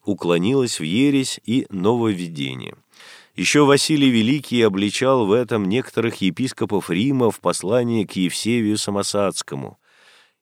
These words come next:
«Истины они не знают и знать не желают. С теми, кто возвещает им истину, они спорят, а сами утверждают ересь». Апостол Павел заповедует удаляться от таких.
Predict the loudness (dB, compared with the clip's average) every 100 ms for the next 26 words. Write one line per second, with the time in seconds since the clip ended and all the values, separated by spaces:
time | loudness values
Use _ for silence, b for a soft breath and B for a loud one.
0 | _ 4 4 4 0 0 2 4 4 4
1 | 2 0 0 -2 -2 0 2 2 0 -2
2 | -6 _ -6 -4 -2 0 2 0 -2 -4
3 | -2 -2 0 2 0 -2 -6 -12 B B
4 | B -12 -8 2 2 4 0 -2 -4 -2
5 | -2 -2 -4 -2 0 2 2 2 -2 -4
6 | -2 -4 -6 -8 -4 -4 -4 -6 -8 _
7 | -2 0 -2 -6 b b b -4 -2 2
8 | 2 2 2 -2 -4 -12 -10 -10 -8 -4
9 | -4 -4 -8 -20 -20 -12 -8 -8 -10 -12
10 | -12 _ b b b b b -2 0 0
11 | 0 0 2 4 6 2 0 -12 -8 -2
12 | 0 2 0 0 -2 -4 -4 0 2 0
13 | -2 -4 -6 -8 -10 -10 -16 -16 -20